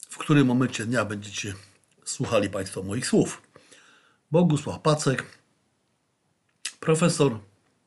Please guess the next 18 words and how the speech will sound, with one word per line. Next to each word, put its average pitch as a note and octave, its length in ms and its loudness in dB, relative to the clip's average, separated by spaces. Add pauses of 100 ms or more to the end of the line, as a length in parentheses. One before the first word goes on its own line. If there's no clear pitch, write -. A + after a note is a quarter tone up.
(160)
generał C#3+ 380 4
dywizji A2 280 -6
w G2 60 -8
stanie F#2+ 240 -8
spoczynku. A2+ 640 -8 (720)
Witam B2 400 -2
serdecznie G2 760 -6 (200)
jeszcze - 240 -2
raz. - 360 -12 (2000)
Mój B2+ 140 0
pierwszy A3+ 320 6
podcast, C3+ 640 0 (1080)
moje A2+ 240 -2
pierwsze D#3 280 2
nagranie A#2+ 600 0 (1040)
chcę - 260 0
rozpocząć D3 720 0 (1000)
od - 480 -4